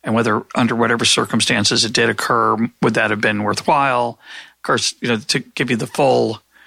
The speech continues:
uh, scope of the book, you really should have had a what-if chapter if all of them made good decisions and, and had been less self-interested. So, you know, we wouldn't have rebelled against the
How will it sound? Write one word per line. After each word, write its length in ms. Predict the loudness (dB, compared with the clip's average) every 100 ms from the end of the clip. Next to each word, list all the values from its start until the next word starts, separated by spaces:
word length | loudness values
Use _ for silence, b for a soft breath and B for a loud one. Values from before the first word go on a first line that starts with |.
| b b _ _ -4
uh, 320 | 0 2 0 0
scope 400 | 0 2 0 -2
of 40 |
the 60 | -2
book, 240 | -2 0
you 60 | 0
really 180 | 0 2
should 160 | 0
have 80 | 0
had 160 | 0 2
a 60 |
what-if 320 | 2 2 0 0
chapter 440 | 0 -2 -2 -4
if 100 | -2 0
all 200 | 2 2
of 60 |
them 180 | -2 -4
made 180 | -4 -6
good 140 | -6
decisions 600 | -2 -2 -2 -6 -4 -4
and, 120 | -2
and 280 | -2 -4 -2
had 160 | -4 -2
been 120 | -2
less 200 | 0 0
self-interested. 680 | 0 0 -4 -2 -2 -2 0
So, 360 | 0 0 -2 -4 B B B B
you 80 | 2
know, 20 |
we 60 |
wouldn't 220 | 4 2 2
have 100 | 2
rebelled 360 | 2 2 0
against 300 | -2 -2 -2
the 160 | -4